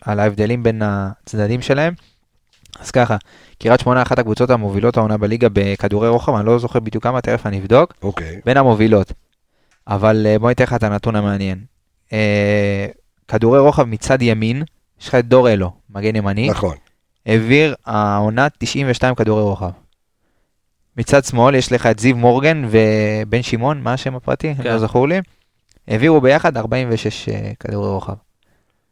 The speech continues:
Speaker 2: זה,
Speaker 1: מג-,
Speaker 2: זה פער.
Speaker 1: זה פער מטורף, זה כחצי, אפילו, אה, זה חצי, טיפה פחות.
Speaker 2: אם אתה מחלק את זה גם בשניהם, אז
Speaker 1: כן,
Speaker 2: עדיין.
Speaker 1: אז, אה, מראה לך על ה-, על איפה הם הולכים יותר,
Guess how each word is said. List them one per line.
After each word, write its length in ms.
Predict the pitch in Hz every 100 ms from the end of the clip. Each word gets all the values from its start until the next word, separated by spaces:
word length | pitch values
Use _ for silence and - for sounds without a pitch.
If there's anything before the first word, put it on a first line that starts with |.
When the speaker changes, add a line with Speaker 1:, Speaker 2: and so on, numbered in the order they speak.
| _ _ _ _ _ _ -
Speaker 2:
זה, 120 | - - -
Speaker 1:
מג-, 240 | 131 123 131 -
Speaker 2:
זה 180 | 95 98
פער. 280 | 123 123 82 - -
Speaker 1:
זה 160 | 113
פער 280 | - 123 135
מטורף, 520 | 127 120 147 101 87 104
זה 60 | -
כחצי, 760 | 104 104 101 - 151 - 92 110 -
אפילו, 460 | 117 117 113 110
אה, 540 | 110 107 104 147 151 131 127
זה 100 | 139
חצי, 240 | 127 165 -
טיפה 260 | 123 127
פחות. 180 | 127 117
Speaker 2:
אם 100 | 190
אתה 100 | 120
מחלק 380 | 104 104 110 110
את 40 | 110
זה 80 |
גם 100 | 107
בשניהם, 440 | 101 - 110 160 120
אז 100 | 95
Speaker 1:
כן, 200 | 143 180
Speaker 2:
עדיין. 180 | 95 113
Speaker 1:
אז, 120 | 104
אה, 640 | 110 110 107 107 107 107 107 -
מראה 200 | 117 117
לך 120 | 135 143
על 160 | 123
ה-, 560 | 113 110 107 104 98 95 - -
על 180 | - 95 - -
איפה 220 | 120 120
הם 80 | 120
הולכים 280 | 110 - 110
יותר, 360 | 104 113 127